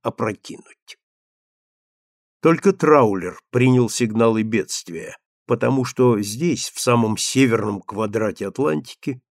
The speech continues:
в это время года никто из рыбаков не промышлял,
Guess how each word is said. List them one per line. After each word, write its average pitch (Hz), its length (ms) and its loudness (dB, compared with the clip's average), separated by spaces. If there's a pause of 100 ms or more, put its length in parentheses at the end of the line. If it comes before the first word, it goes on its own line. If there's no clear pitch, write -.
(120)
в 127 100 4
это 156 180 6
время 156 340 6
года 165 360 6
никто 165 380 2
из 135 140 6
рыбаков 139 560 2
не 151 80 0
промышлял, 165 800 -2